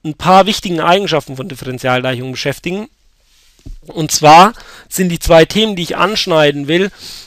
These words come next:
ist, wie man vorgeht, wenn man zwei partikuläre Lösungen hat, wie man daraus eine homogene Lösung,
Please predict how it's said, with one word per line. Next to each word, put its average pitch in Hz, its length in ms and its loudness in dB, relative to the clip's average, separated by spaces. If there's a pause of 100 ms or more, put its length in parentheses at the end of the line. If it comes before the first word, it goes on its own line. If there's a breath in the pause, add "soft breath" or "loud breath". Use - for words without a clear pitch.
ist, 190 480 0
wie 190 100 -4
man 214 220 4
vorgeht, 190 880 2 (380)
wenn 170 240 2
man 160 160 0
zwei 180 300 4
partikuläre 131 720 0
Lösungen 131 560 -6
hat, 151 280 0 (600 loud breath)
wie 156 220 -4
man 175 160 6
daraus 160 400 4
eine 147 140 -4
homogene 240 760 -4
Lösung, 208 600 -4